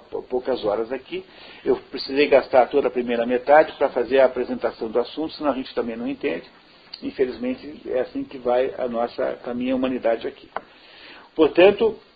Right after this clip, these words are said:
este, estes quatro artigos são os quatro artigos do tema, não é,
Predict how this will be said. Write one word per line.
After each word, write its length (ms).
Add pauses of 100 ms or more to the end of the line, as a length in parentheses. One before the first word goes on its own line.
este, 720
estes 460
quatro 600
artigos 720
são 180
os 140
quatro 420
artigos 600
do 160
tema, 500 (560)
não 140
é, 220